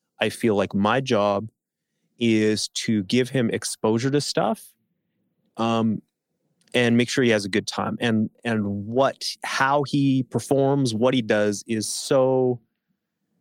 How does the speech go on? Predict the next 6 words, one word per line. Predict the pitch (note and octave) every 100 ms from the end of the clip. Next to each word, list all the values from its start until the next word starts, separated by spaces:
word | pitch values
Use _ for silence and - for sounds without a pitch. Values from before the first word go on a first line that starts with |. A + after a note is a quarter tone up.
| _ _ -
secondary, | - D#3 C3+ C#3+ G#2+ G2 F#2+ F#2 F#2 - _ _ _ -
especially, | - - D3 -
you | C3 C#3+
know, | A#2
before | A2+ - F3
puberty, | - F3+ D#3 G#2 F#2+ F#2